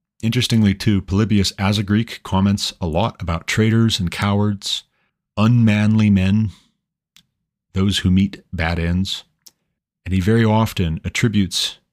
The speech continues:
men meeting bad ends to them having low character. And if you just scale that up with the quote I just read for you,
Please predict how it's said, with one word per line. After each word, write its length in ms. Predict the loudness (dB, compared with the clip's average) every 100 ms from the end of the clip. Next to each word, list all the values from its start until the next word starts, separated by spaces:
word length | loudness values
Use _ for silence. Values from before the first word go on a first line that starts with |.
| _ -2
men 320 | 0 2 2
meeting 320 | 2 2 2
bad 260 | 0 -2 -2
ends 460 | -2 -2 -2 -6 -12 _ -10
to 160 | -4
them 160 | -2 -2
having 440 | -2 -2 -4 -6 -10 _ _ _ _ -8
low 260 | -4 -4
character. 520 | -2 -6 -6 -12 -18 _ _ _ _ _ -8
And 80 |
if 100 | -6
you 80 | -4
just 300 | -4 -4 -6 _ _ -10
scale 340 | -6 -2 0
that 220 | 2 2 2
up 260 | 0 -4 _ -8
with 280 | -4 -4 -4
the 60 |
quote 240 | -4 0 0
I 80 | 0
just 240 | -2 -2
read 160 | -2 -2
for 200 | 0 0
you, 200 | 0